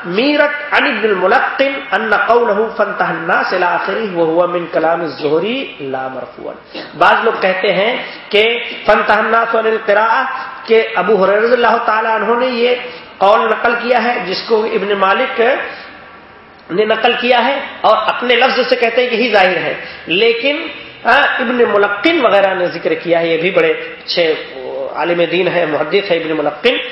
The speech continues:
وہ کہتے ہیں کہ یہ فن الناس عن القراء کا یہ لفظ ہے، یہ زہری کا لفظ ہے، یہ مرفوع روایت نہیں ہے، حدیث نہیں ہے۔ اس کو کس نے کہا؟ امام بخاری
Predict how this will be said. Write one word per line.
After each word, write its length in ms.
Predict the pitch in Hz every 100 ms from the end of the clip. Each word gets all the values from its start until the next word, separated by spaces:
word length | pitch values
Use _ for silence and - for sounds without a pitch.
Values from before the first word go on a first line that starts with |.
| - -
وہ 180 | 165 302 -
کہتے 360 | 196 185 185
ہیں 300 | 151 160 180 175
کہ 60 | 175
یہ 140 | 170 165
فن 160 | 240 247
الناس 480 | 190 170 156 156 -
عن 80 | 160
القراء 440 | 151 - 151 156 -
کا 60 | 208
یہ 200 | 160 160
لفظ 260 | 156 139
ہے، 260 | 147 190 277 - - - -
یہ 440 | 165 175 208 226
زہری 520 | 165 151 147 156 190 208
کا 100 | 214
لفظ 340 | 202 202 - 220
ہے، 280 | 202 226 254 262 - -
یہ 220 | 180 220 175
مرفوع 480 | 160 160 160 208 226
روایت 420 | 185 151 151 185 226 - - - - -
نہیں 420 | 151 151 143 151
ہے، 100 | 160
حدیث 600 | 202 160 151 180 277 - 240 269 - - - -
نہیں 380 | 165 208 190 156
ہے۔ 240 | 135 131 - - - - - -
اس 160 | 208 -
کو 160 | 214
کس 260 | 202 214 -
نے 80 | 214
کہا؟ 280 | 214 208 220 220
امام 340 | 175 160 160 160
بخاری 340 | 147 151 151